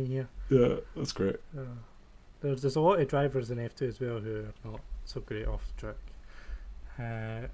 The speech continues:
Speaker 1: and
Speaker 2: Well, we'll come to one of those in a bit.
Speaker 1: Yeah, we'll come to him later.
Speaker 2: <laughs>
Speaker 1: Uh, move on to Alfa
Speaker 2: I wonder who you
Speaker 1: Romeo.
Speaker 2: could be alluding to there, Colin.
Speaker 1: <laughs> I know.
Speaker 2: <laughs>
Speaker 1: I wonder who I'm talking about. Uh,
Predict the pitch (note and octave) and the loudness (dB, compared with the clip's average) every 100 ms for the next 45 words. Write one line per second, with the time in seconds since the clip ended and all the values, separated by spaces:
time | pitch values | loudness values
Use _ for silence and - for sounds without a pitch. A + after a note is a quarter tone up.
0 | C#3+ A#2+ A#2+ A#2 - - - - - - | -4 -2 -2 -4 -8 -14 -16 -18 -18 -20
1 | - - - - - - G#2 F#2+ E2+ - | -20 -20 -20 -20 -14 6 12 12 12 8
2 | - A2 C3+ A#2+ A#2 G#2 G2+ G2+ F#2+ G#2+ | 8 12 12 12 12 12 12 12 10 10
3 | F#3 D#3+ D3 C#3 F3 C#3+ C3+ A#2+ A#2+ - | 8 6 6 6 4 4 2 0 2 4
4 | - - - - B3 C#3+ C#3+ C3 C3 C3 | 2 0 2 12 12 12 12 4 6 6
5 | C4 - - - - - - - - - | 6 6 2 2 0 0 -2 -10 -10 -6
6 | - D3+ D3+ - D3+ D3+ D#3+ F#3+ D3 A#2+ | 2 4 6 6 6 10 12 12 12 12
7 | D3+ F3+ E3 E3 D3 D#3 D3 C#3+ A#2 G#2 | 12 12 12 12 12 12 12 12 12 8
8 | G2 F#2 E2+ F2+ F2+ G#3+ G3+ G#3 D3+ A#2+ | 6 6 2 2 8 10 10 10 6 4
9 | E3 C#3 - - - - - F3 F#3 F3 | 4 4 2 -8 -10 -10 -4 2 4 4
10 | D#3 C3+ - B2 - G#2 G#2 - - - | 4 4 2 0 0 -6 -4 -6 -8 -8
11 | - - - - - - C#3 B2+ B2 B2 | -8 -10 -16 -16 -14 -6 -2 0 2 2
12 | A#2+ | 0